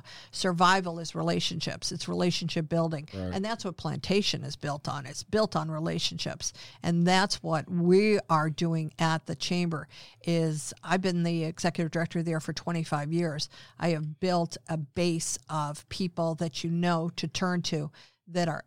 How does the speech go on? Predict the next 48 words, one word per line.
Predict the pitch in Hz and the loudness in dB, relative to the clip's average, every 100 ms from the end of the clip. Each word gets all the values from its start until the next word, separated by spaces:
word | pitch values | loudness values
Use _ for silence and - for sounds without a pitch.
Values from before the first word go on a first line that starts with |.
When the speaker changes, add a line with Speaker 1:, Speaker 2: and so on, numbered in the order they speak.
| - | -2
Speaker 1:
experts | 175 - - 135 - - | -2 0 -4 -4 -8 -6
in | 180 170 | -2 0
what | 165 156 | 0 -2
they | 151 | -4
do. | 156 160 143 - - - _ _ | -4 -4 -6 -8 -14 -20 _ _
And | 175 | -2
at | 165 - | 0 2
this | 220 - | 0 0
time, | - 202 196 196 - | -2 0 0 -2 -6
you | 175 | -6
really | 170 190 196 | 0 4 4
don't | 175 175 - | 4 2 2
want | 175 175 175 | 2 4 2
to | - 170 | 0 -2
call | 160 - 170 | -4 0 2
your | 170 147 | 2 -2
Uncle | 175 170 | -4 -2
Joe, | 165 180 165 143 156 - _ | -2 2 2 2 -4 -10 _
who | 175 170 165 160 | -4 0 0 -2
lives | - 175 196 180 | -2 0 2 2
in | 190 | 2
another | 175 175 165 | 4 4 2
state, | 170 - 175 170 | 0 2 4 4
and | 160 156 | 0 0
he's | 175 170 | 0 0
gonna | 165 160 | 0 2
help | 156 147 | 0 -2
you. | 143 135 - _ _ _ | -8 -10 -14 _ _ _
You | - 175 196 | -6 0 2
need | 196 190 | 2 0
to | - | -2
keep | - 220 240 | -4 -4 -2
it | |
local, | 202 180 170 - 165 165 _ _ _ _ | 2 2 2 2 -2 -2 _ _ _ _
have | - 170 185 | 2 2 2
your | 196 | -2
relationship | 190 180 175 180 170 170 | -4 -4 -2 -2 -2 -2
with | 170 156 | -4 -2
your | 160 | -2
banker, | 160 160 160 170 - | 0 -2 -2 -8 -8
have | - 185 196 | -2 2 2
your | 190 175 | 0 -6
relationship | 170 175 - 170 170 170 | -4 -4 -2 -4 -4 -6
with | 165 | -4
the | 165 | -4
C | - 180 | -4 -4
P | - 170 | 0 0
A, | 160 | 0